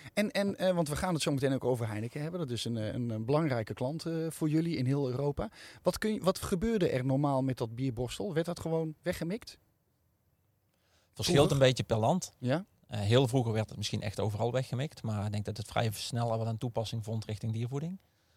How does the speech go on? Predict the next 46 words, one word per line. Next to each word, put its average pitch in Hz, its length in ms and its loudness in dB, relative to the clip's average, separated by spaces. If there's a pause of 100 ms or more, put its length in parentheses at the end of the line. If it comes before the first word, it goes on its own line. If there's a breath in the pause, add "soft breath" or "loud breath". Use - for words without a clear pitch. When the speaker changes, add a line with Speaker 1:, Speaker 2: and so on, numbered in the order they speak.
(400)
Speaker 2:
Maar 113 140 6
we 113 60 8
komen 123 240 8
nog 110 80 2
steeds 127 220 6
wel 98 120 2
in 98 100 0
gebieden 104 300 0
in 104 60 0
de 98 60 0
wereld 95 320 -2
waar 104 160 0
het, 101 200 -4
eh, 104 240 0 (400)
niet 117 220 -2
structureel 113 680 0 (220)
al 110 120 0
een 117 80 2
toepassing 123 420 0
heeft. 135 380 -2 (360)
Hè, 127 200 -6
waar 131 140 -4
het 98 120 -6
inderdaad 104 320 0
nog - 140 -4
gewoon 104 200 0
soms 110 220 -4
op 110 60 -2
het 107 100 -8
land 107 180 -2
wordt 110 140 -4
uitgereden 95 440 -2
omdat 113 180 -2
er 104 60 -6
geen 104 100 -2
afnemers 110 440 -4
voor 104 100 -10
zijn. 98 280 -8 (140)
Speaker 1:
Ja. 113 240 -8 (360)
Speaker 2:
Maar 110 180 4
in 117 100 8
Europa 127 440 10
denk 120 200 2
ik 110 100 -6
dat, - 260 0
eh, 101 240 0